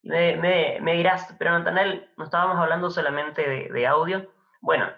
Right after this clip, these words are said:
también podemos poner esta carátula, ¿no? Esta imagen de portada, en la cual debemos buscar, ¿sí? o procurar diferenciarnos del resto de los canales, sobre todo aquellos que hablan de la misma temática, ¿no?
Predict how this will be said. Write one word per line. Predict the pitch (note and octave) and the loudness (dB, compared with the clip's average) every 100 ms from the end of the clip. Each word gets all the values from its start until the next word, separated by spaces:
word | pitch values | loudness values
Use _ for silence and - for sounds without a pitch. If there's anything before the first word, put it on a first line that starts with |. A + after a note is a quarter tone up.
| _ _ _ | _ _ _
también | E3 G3 A3+ | -2 2 0
podemos | G#3+ G#3 G#3+ | 2 2 2
poner | F#3+ F3 G3+ - - | 2 2 2 -2 -6
esta | D#3+ - E3 | -6 -2 0
carátula, | D3+ G#3+ A#3 F#3 D3+ D#3 | 2 2 0 -2 -2 0
¿no? | E3+ G3 - - | 0 -2 -8 -16
Esta | C#3 C#3+ | -12 -6
imagen | D3 G#3 A3 F3+ | 0 0 -2 -6
de | C3+ | -6
portada, | C3 B2 - D#3 F3+ - | -4 -6 -2 0 -2 -2
en | G3+ | -2
la | G3+ G3+ | 0 0
cual | B3+ | 0
debemos | A#3+ A#3+ B3+ B3+ - _ _ | 2 4 4 2 -2 _ _
buscar, | F#3 - - - A#3+ B3+ A#3+ | -8 -6 -4 0 2 2 -4
¿sí? | A#3 A#3 | -2 -2
o | A3 | -2
procurar | G#3 E3+ G3 G#3 | -6 -2 -2 -2
diferenciarnos | G#3 F3 G#3 F#3 D#3+ C#3+ - B3 D#4 D4 G3 | -6 -6 -2 -2 -2 -6 -4 2 4 4 2
del | D#3+ C3+ | 0 -2
resto | D#3 D3+ F#3+ | -6 -4 -2
de | E3 | 0
los | D#3+ C#3+ | -2 -2
canales, | A#2+ C3 E3+ A#3 - _ _ _ _ | -2 0 0 -4 -8 _ _ _ _
sobre | F#3+ F3+ F3 | 0 0 2
todo | A3+ | 2
aquellos | A#3+ G#3 - G3+ F#3+ - | 4 0 -4 -4 -4 0
que | E3 | 0
hablan | F3 G3+ | 2 0
de | F3+ | 0
la | C#3+ | -2
misma | C#3 E3 G3 F#3+ | -2 -2 -2 -2
temática, | A#2+ B2 F#3+ - B2+ A2+ A#2 | -2 0 0 -2 -8 -8 -2
¿no? | C#3 G3 | -2 -2